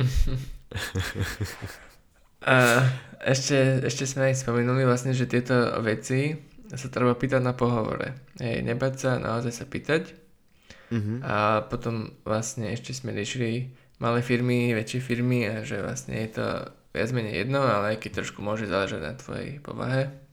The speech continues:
Speaker 2: Mhm.
Speaker 1: A to je asi všetko, o čom sme sa bavili, potom sme už len kecali hlúposti, ktoré sú možno najzaujímavejšie. <laughs>
Speaker 2: V každom prípade ďakujem, že si to počúval, alebo že si to počúvala.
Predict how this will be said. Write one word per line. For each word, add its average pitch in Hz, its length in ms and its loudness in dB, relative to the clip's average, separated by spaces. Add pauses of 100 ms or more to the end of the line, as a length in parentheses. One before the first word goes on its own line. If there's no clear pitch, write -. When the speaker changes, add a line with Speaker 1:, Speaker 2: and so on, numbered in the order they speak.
(340)
Speaker 2:
Mhm. 104 300 -2 (640)
Speaker 1:
A - 80 -2 (480)
to 160 80 2
je 147 80 6
asi 156 160 -2
všetko, 135 400 -2
o 131 80 -2
čom 139 160 -8
sme 139 80 -6
sa 139 160 -4
bavili, 143 240 0
potom 131 400 -6 (160)
sme 123 240 -8
už 135 80 -10
len 120 140 -6 (120)
kecali 131 460 -6
hlúposti, 135 480 -4 (880)
ktoré 123 240 -2
sú 123 260 -8
možno 120 380 -4
najzaujímavejšie. 123 720 0
<laughs> 131 40 -2 (2000)
Speaker 2:
V - 140 -20
každom 120 260 6
prípade 110 320 8
ďakujem, 101 300 4
že 92 100 0
si - 80 -4
to - 120 -10
počúval, 92 640 4 (200)
alebo 85 300 2
že 82 140 -2
si - 80 -12
to - 100 -8
počúvala. 104 800 4